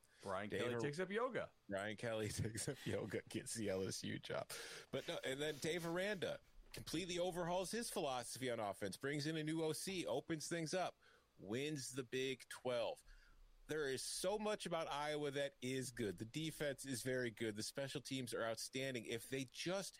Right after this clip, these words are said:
Speaker 2: had an average offense, if they can go ten and three like this, scoring twenty points per game, what could they do if they were able to score thirty?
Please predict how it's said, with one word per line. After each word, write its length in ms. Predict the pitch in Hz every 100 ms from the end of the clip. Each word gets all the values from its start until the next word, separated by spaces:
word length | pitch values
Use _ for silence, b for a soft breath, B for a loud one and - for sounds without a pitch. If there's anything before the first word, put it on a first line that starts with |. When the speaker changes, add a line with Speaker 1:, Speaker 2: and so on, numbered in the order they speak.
| -
Speaker 2:
had 380 | 143 151 151 139 -
an 180 | 135 135 - -
average 640 | 127 165 156 139 147 123 -
offense, 480 | 131 180 - 123 -
if 120 | 117
they 120 | 190
can 160 | 247 294
go 140 | 294
ten 320 | 277 - 262 262
and 140 | 214
three 180 | 208 240
like 200 | 226 190
this, 500 | 147 208 262 - - - -
scoring 400 | - - 196 202 -
twenty 360 | - 185 240 220
points 320 | 226 226 -
per 220 | - 196
game, 540 | 156 180 226 180 120 113 b b b b -
what 240 | 113 170 233
could 200 | - 247
they 140 | 233 226
do 280 | 180 226 226
if 80 |
they 100 | - 214
were 140 | 214
able 160 | 220 202
to 60 |
score 260 | 196 - 226
thirty? 640 | - - 262 302 247 -